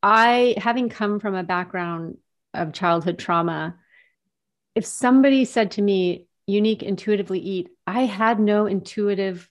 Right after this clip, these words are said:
connection to my body. There were too many other filters between me and my body.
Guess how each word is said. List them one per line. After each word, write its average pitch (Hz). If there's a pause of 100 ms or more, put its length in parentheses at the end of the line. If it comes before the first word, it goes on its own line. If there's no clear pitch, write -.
connection 185
to 196
my 180
body. 170
There 190
were 214
too -
many 240
other 190
filters 175
between 196
me 190
and 185
my 175
body. -